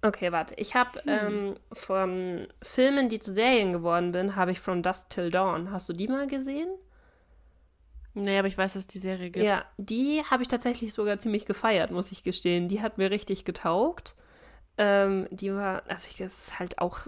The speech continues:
Speaker 1: ich glaub, es ist auch C W. Es ist halt Teenie-Trash, muss man ganz ehrlich sagen. Aber es hat schon irgendwie Spaß gemacht, die anzuschauen. Ähm,
Speaker 2: <laughs>
Speaker 1: und Westworld. Hast du Westworld gesehen?
Speaker 2: Nee.
Speaker 1: Kennst du?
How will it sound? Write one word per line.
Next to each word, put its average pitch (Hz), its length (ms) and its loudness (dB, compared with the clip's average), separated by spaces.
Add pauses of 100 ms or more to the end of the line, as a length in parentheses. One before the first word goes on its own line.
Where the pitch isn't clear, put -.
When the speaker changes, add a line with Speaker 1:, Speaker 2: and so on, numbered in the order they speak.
(100)
Speaker 1:
ich - 80 -8
glaub, 190 180 2
es 185 80 0
ist 175 160 -8
auch - 120 -4
C - 240 -2
W. 165 340 0 (100)
Es 185 140 -4
ist - 180 -4
halt 180 320 -2 (100)
Teenie-Trash, 170 960 2
muss 185 180 -2
man 185 140 -2
ganz 180 180 2
ehrlich 180 300 2
sagen. 180 280 2
Aber 185 140 0
es 190 140 -6
hat - 100 -4
schon 247 220 -4
irgendwie 254 280 0
Spaß 254 320 0
gemacht, - 280 -6
die 165 100 -4
anzuschauen. 170 560 -6 (640)
Ähm, 220 640 10 (280)
Speaker 2:
<laughs> - 240 -20
Speaker 1:
und 226 420 6
Westworld. 202 760 2 (440)
Hast - 160 -2
du 196 60 0
Westworld 233 400 0
gesehen? 302 380 -2 (1000)
Speaker 2:
Nee. 202 280 -4 (320)
Speaker 1:
Kennst - 300 0
du? 403 60 6